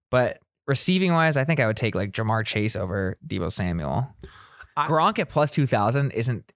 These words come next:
Speaker 1: insane, I don't think.
Speaker 2: It's not, but I'm not gonna bet on that because I like Mike Evans plus twelve hundred. I think, I actually think that's kind of a safe bet,
Speaker 1: Especially now
Speaker 2: which
Speaker 1: that
Speaker 2: is
Speaker 1: he's
Speaker 2: weird.
Speaker 1: the one, the clear-cut one.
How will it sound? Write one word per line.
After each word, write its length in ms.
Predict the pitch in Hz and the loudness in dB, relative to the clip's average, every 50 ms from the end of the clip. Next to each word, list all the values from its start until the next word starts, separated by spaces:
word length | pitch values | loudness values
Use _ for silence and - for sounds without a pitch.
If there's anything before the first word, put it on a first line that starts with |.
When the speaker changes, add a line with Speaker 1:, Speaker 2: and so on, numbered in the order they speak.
| - | -6
Speaker 1:
insane, 520 | 117 113 110 110 - - 104 107 120 131 120 | -4 -2 0 0 0 0 2 2 2 2 2
I 80 | 107 92 | 2 0
don't 180 | 85 92 101 | 0 -2 -2
think. 240 | - 92 82 98 113 | -4 -6 -4 0 2
Speaker 2:
It's 240 | 180 180 165 - 165 | 2 2 2 0 -2
not, 360 | 156 147 147 151 175 190 180 - | 0 2 2 2 2 2 0 -2
but 120 | 160 - | -2 0
I'm 160 | 143 147 151 | 0 0 2
not 180 | 165 165 175 170 | 2 0 0 0
gonna 120 | - 175 156 | 0 -2 -2
bet 200 | 131 143 135 135 | 0 2 2 4
on 160 | 139 147 151 | 4 2 4
that 260 | 160 160 160 156 156 | 2 2 2 0 -2
because 380 | 135 143 127 - 151 135 135 131 | -4 -4 -2 2 2 2 2 2
I 140 | 131 135 135 | 2 2 2
like 200 | 139 139 123 123 | 2 2 0 0
Mike 300 | 127 127 127 127 120 127 | 0 2 2 2 2 2
Evans 340 | 123 120 117 117 113 110 - | 2 2 2 0 -2 -4 -6
plus 300 | - - 120 110 107 - | -4 -2 -2 -2 -2 -2
twelve 260 | - 123 117 107 110 | 0 2 2 2 2
hundred. 400 | 113 110 110 110 113 110 117 123 - | 0 0 0 0 0 0 -2 -2 -2
I 100 | 127 127 | -2 0
think, 220 | 123 139 139 123 - | 0 0 -2 -2 0
I 140 | - 135 131 | 0 0 2
actually 440 | - 135 143 151 143 - 202 175 135 123 120 - - - | 2 2 0 0 0 2 0 0 0 -2 -8 -10 -8 -4
think 180 | 143 143 139 123 | -2 -2 2 2
that's 180 | 147 139 - - | 2 2 2 0
kind 180 | - 170 170 | 0 0 2
of 80 | 151 117 | 2 0
a 40 | 104 | -2
safe 400 | - - - 123 117 123 117 - | -2 -2 0 0 0 0 -2 -2
bet, 100 | - 135 | 0 2
Speaker 1:
Especially 300 | - 156 170 170 190 151 | 2 2 2 2 2 0
now 120 | 131 123 | 2 2
Speaker 2:
which 140 | 127 127 123 | 2 2 2
Speaker 1:
that 20 | 139 | 2
Speaker 2:
is 60 | 135 | 2
Speaker 1:
he's 80 | 131 | 2
Speaker 2:
weird. 180 | 131 127 123 120 | 4 2 2 2
Speaker 1:
the 40 | 113 | 0
one, 340 | 117 123 127 120 - 87 - _ _ _ - - | 0 0 0 0 -2 -4 -16 _ _ _ -4 -2
the 140 | 120 110 110 | -2 -2 -2
clear-cut 560 | - - 160 143 131 113 - 139 117 92 90 | -2 0 0 0 0 0 0 0 2 2 2
one. 440 | 110 113 107 95 95 101 110 120 | 0 0 0 -2 -2 -4 -6 -6